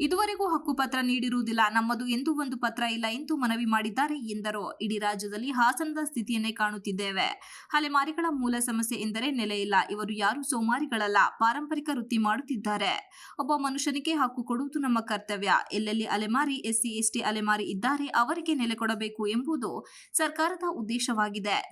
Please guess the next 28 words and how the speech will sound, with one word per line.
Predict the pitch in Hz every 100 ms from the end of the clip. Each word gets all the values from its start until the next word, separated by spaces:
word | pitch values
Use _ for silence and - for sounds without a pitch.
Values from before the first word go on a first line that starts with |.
| -
ಸಮಾಜದಲ್ಲಿ | 208 214 208 226 254 269
ನೊಂದಂತಹ, | 254 226 226 226 233
ಶೋಷಿತ | 226 226 226 226 214
ಧ್ವನಿ | 208 214
ಇಲ್ಲದಂತಹ, | 214 214 208 208 214 247 294 226 110 - - - - -
ತಿಳುವಳಿಕೆ | 339 359 370 370
ಇಲ್ಲದಿರುವ | 320 262 254 240 254
ಸಮುದಾಯವನ್ನು | 240 233 226 220 226 226 285
ಮುಖ್ಯವಾಹಿನಿಗೆ | 254 240 226 220 220 220 214
ತರುವುದು | 214 208 220 277
ಸಮಾಜ | 302 262 240 220
ಕಲ್ಯಾಣ | 220 226 214 220 202
ಇಲಾಖೆಯ | 220 220 - 302
ಕರ್ತವ್ಯ | 294 262 262 339 330 320 247
ಎಂದರು. | 214 208 196 180 - - _ - - - -
ಅಧಿಕಾರಿಗಳು | 285 302 302 285 320 330
ಕೆಲಸ | 311 254 269
ಮಾಡುವ | 240 233 226
ನಿಟ್ಟಿನಲ್ಲಿ | 226 226 220 240
ಅರಿವು | 285 226 226
ಮೂಡಿಸಲಾಗುತ್ತಿದೆ | 214 214 208 220 214 214 214 208
ಎಂದು | - 285 311
ಹೇಳಿದರು. | 285 214 190 196 196 - - -
ನಮ್ಮ | 226 233
ನಿಗಮದಿಂದ | 220 202 214 202 202 247
ವಸತಿಗಾಗಿ | 226 220 214 208 202 262
ಹಣ | 254 277
ಕೊಡಲಾಗುತ್ತಿದೆ, | 320 233 208 202 202 202 190